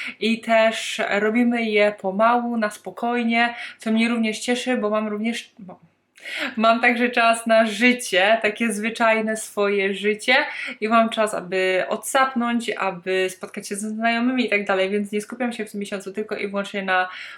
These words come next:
porządkach, jak to miało miejsce, bo właśnie mam kilka wniosków, które ostatnio, em, wyciągnęłam i też mam kilka przemyśleń, więc pomyślałam, że sobie usiądę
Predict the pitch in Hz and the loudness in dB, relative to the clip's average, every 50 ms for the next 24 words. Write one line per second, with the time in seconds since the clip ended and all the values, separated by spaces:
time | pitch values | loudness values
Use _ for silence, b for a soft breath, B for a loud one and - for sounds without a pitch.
0 | B _ _ 247 240 240 247 262 262 247 247 - 208 208 196 196 - 208 208 220 | B _ _ 4 4 6 6 4 4 4 2 0 0 0 -2 -6 -6 -6 0 4
1 | 226 220 226 226 226 226 226 - _ - - 208 214 214 220 214 208 - - - | 6 6 6 4 2 0 -4 -10 _ -8 -4 -2 0 0 0 -2 -4 -8 -6 0
2 | - 208 202 196 214 214 190 185 208 240 254 247 - 214 202 214 254 - 320 320 | 0 0 0 0 -2 -4 -4 0 0 2 2 2 0 -2 -2 -2 0 0 0 2
3 | - 294 277 294 285 269 262 - - 202 - - - 208 202 196 196 B B B | 2 2 2 2 2 0 0 -4 -6 -6 -6 -6 -2 0 0 0 -2 B B B
4 | B B B B B - - 214 - - - 233 226 226 - 226 226 220 214 214 | B B B B B -4 -4 -4 -2 2 2 2 2 2 0 -2 0 2 4 4
5 | 208 208 208 208 202 202 202 196 185 - - - - 190 196 196 196 196 196 196 | 6 6 6 6 6 6 6 6 4 2 0 -2 -2 0 0 2 2 0 0 -2
6 | 196 190 190 190 190 190 - 208 214 226 220 240 220 214 214 214 226 247 269 277 | -4 -4 -6 -8 -8 -8 -6 -2 -2 -2 0 0 0 0 2 2 4 4 4 2
7 | 269 262 254 233 208 208 208 214 208 - 214 208 208 - - - 220 208 202 208 | 2 2 2 0 0 -2 -4 -6 -4 -2 -2 -2 -2 -2 -6 -4 -4 -4 -2 -4
8 | 220 220 - 214 208 - - 208 196 214 233 233 247 226 214 208 208 208 - - | -6 -2 -2 -2 -4 -2 -8 -6 -6 -6 -4 -4 -4 -4 -4 -4 -6 -6 -6 -8
9 | 196 202 - - 214 208 202 202 208 - - 196 196 190 - 202 - 220 208 202 | -8 -8 -4 -2 -2 0 -2 -4 -6 -10 -12 -8 -8 -6 -6 -4 -4 -4 -2 0
10 | 202 196 | -2 -2